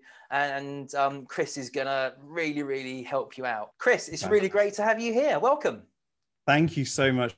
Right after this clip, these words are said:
Speaker 2: David. Thank you. It's, uh, great to be here. Um, and as you just said, our pre-talk just at the beginning there, uh, was absolutely fantastic. Really enjoyed,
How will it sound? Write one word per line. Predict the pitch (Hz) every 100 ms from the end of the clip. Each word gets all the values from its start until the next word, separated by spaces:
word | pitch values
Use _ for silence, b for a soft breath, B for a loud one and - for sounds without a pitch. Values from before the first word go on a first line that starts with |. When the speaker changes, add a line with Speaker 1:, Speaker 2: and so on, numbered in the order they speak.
| -
Speaker 2:
David. | - 113 110
Thank | 123 120 120
you. | 107
It's, | - 104 -
uh, | 101 101
great | 110 104
to | -
be | 107 104
here. | 98 104 98 98 -
Um, | 104 98
and | 98
as | 104 101
you |
just | 101 107 -
said, | 117 107
our | 107
pre-talk | 104 - 135 139 120 98 -
just | 117 -
at | -
the |
beginning | 110 117 117 107
there, | 95 92 B B B
uh, | 104 101
was | 98 101
absolutely | 104 - 107
fantastic. | 113 101 107 101 - 101
Really | 107 107 95
enjoyed, | 95 101 98